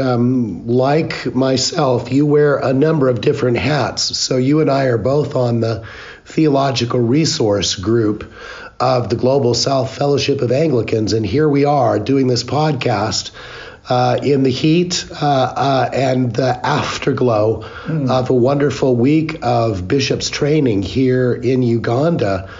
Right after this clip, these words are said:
Speaker 1: Um, from your standpoint, in terms of discipleship and, um, you know, raising up leaders, how did you feel this week went, uh, in terms of the, the bishop's leadership?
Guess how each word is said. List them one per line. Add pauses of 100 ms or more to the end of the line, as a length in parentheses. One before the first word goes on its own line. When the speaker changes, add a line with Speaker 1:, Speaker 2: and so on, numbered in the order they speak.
(360)
Speaker 1:
Um, (100)
from
your
standpoint,
in
terms
of (600)
discipleship
and, (220)
um,
you
know,
raising
up
leaders,
how
did
you
feel (400)
this
week
went, (540)
uh,
in
terms
of
the,
the
bishop's
leadership?